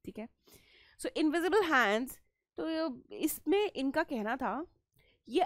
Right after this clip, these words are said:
इनविजिबल हैंड्स एक ऐसे मार्केट फोर्सेस हैं जो अपने आप मार्केट में चीज़ें अपने आप बैलेंस कर देते हैं। ठीक है, कैसे? एग्जांपल, मान लीजिए, अ,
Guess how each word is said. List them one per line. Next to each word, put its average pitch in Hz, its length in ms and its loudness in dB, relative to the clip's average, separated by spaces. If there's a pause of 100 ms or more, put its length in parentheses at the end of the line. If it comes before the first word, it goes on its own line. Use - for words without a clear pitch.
(160)
इनविजिबल 311 420 2
हैंड्स 294 320 0
एक 330 220 -6
ऐसे 240 240 -2
मार्केट 254 360 0
फोर्सेस 247 380 -4
हैं 277 140 -2
जो 320 100 -2
अपने 247 280 -4
आप 269 400 2 (680)
मार्केट 220 500 4
में 269 140 0
चीज़ें 269 580 -4 (500)
अपने 233 300 -2
आप 240 180 2
बैलेंस 196 500 0
कर 170 180 -6
देते 147 260 -10
हैं। 165 200 -12 (580)
ठीक 214 180 -10
है, 269 140 0 (480)
कैसे? 226 420 2 (120)
एग्जांपल, 180 560 -2 (1600)
मान 202 300 -2
लीजिए, 226 460 -4 (760)
अ, - 120 2